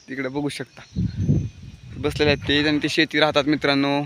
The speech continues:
कोणी पण आपल्या आईबाबाची कदर करा, कारण जेणेकरून आपलं पण आयुष्य असं चांगलं जाईल आणि आपले पण मुलं आपली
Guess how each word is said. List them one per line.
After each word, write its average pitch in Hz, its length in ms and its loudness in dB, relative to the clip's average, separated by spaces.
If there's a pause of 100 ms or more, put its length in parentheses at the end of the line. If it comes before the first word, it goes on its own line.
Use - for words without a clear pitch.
(140)
कोणी 147 180 2
पण 156 180 0
आपल्या 147 240 4
आईबाबाची 139 440 0
कदर 139 220 0
करा, 135 280 0
कारण 131 300 -4
जेणेकरून 131 360 -4
आपलं 127 220 -8
पण 135 140 -2
आयुष्य 131 280 0
असं 131 180 -4 (420)
चांगलं 131 320 2
जाईल 135 200 2
आणि 127 160 0
आपले 135 220 -2
पण 147 160 -2
मुलं 135 180 0
आपली 139 320 -4